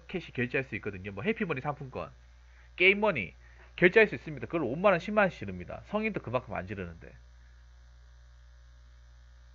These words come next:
과연 부모님이 그거 알고 지를까요?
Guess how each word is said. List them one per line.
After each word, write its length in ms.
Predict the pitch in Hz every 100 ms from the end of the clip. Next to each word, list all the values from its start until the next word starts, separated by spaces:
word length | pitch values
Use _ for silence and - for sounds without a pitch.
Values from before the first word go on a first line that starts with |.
| - - - - - - - -
과연 200 | 175 185
부모님이 460 | 170 220 226 190
그거 180 | 160 151
알고 280 | 107 156 202
지를까요? 480 | - 104 90 90